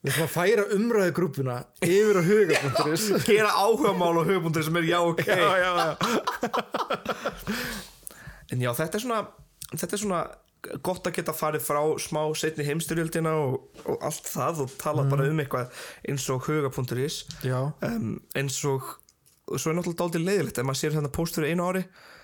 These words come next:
Speaker 2: sem heitir Maskínan við enda heimsins. Og það er einhver svona,
Speaker 1: Mm.
Speaker 2: einhver svona verk sem einhver skrifaði. Og svo eru bara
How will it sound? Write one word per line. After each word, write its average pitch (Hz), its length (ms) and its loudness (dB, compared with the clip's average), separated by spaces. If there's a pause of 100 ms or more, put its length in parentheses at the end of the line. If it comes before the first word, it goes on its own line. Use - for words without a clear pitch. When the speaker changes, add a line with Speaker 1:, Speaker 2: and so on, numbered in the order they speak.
(160)
Speaker 2:
sem - 160 -6
heitir 120 160 -2
Maskínan 151 640 -2
við 123 180 -2
enda 160 360 -2
heimsins. 151 680 -4 (1080)
Og 147 80 -10
það 120 100 -4
er 135 100 -2
einhver 131 160 -6
svona, 123 180 -2 (920)
Speaker 1:
Mm. 175 300 -4 (420)
Speaker 2:
einhver - 180 -10
svona 123 200 -6 (340)
verk - 640 -2 (720)
sem - 180 -6
einhver 127 160 -4
skrifaði. 117 460 -4 (1160)
Og 139 60 -4
svo 147 120 -2
eru 151 120 0
bara 131 160 -2